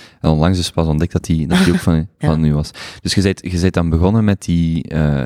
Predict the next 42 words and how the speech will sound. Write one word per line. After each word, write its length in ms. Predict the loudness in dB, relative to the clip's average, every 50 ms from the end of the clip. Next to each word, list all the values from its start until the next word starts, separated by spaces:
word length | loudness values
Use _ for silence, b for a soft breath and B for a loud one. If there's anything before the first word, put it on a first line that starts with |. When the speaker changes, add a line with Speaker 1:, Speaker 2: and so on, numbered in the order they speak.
| -6 -6
Speaker 1:
met 160 | -4 -4 -4
die 100 | -4 -4
truien 380 | -4 0 0 2 2 2 2 0
te 100 | 0 0
laten 300 | 0 0 0 0 -2 0
borduren 360 | 0 2 2 4 4 4 4
Speaker 2:
Mhm. 100 | 2 2
Speaker 1:
of 140 | 0 -2 -2
laten, 320 | -4 -4 -4 -2 -2 -4 -2
laten 240 | -2 -4 -4 -4 -4
bedrukken. 480 | -6 -6 -4 -4 -2 0 0 -2 -2 -2 _ -2
Speaker 2:
Bedrukken, 420 | 0 0 2 2 0 0 -2 -4
ja. 220 | -4 -4 -6 -8 -10 -12 -10
Zeefdruk. 480 | -4 0 0 2 2 2 0 -2 -4 -4
Speaker 1:
Ja. 60 | -6
Speaker 2:
Ik 60 | -8 -4
wou 140 | -4 -2 0
dat 120 | -2 -2
dat 100 | -2 -4
ook 120 | -6 -6
zeefdruk 540 | -6 -4 -4 -4 -4 -4 -6 -8 -8 -8 -6
was. 160 | -4 -4 -2 -2
Speaker 1:
Mhm. 100 | -2 -4 -4 B B B B B B
En 120 | 0 2
die, 280 | 4 4 2 0 -2 -6
je 80 | -2 0
had 140 | 0 0 0
er 60 | 0
daar 120 | 0 0
vijftig 380 | 0 0 -2 -2 -2 -2 -6 -6
van 140 | -2 -2 0
en 100 | 0 0
die 120 | 0 0 0
waren 240 | 0 0 0 -2
meteen 320 | -4 -4 -4 -4 -4 -2 -2
weg. 100 | -2 -2
Speaker 2:
Mhm. 240 | 0 2 2 2 0 -4 -8 _ _ _ _ _ _ _ _ _ -20 _ _ _ _ -20 -20 -20 -20 _ _ _ _ _ _ _ _ _ _ _ _ -20 -16 -12
Ja, 120 | -8 -6
dat 100 | -6 -4
was 160 | -6 -6 -6 -6
heel 240 | -4 -2 0 0 0
raar. 280 | 0 0 -2 -2 -2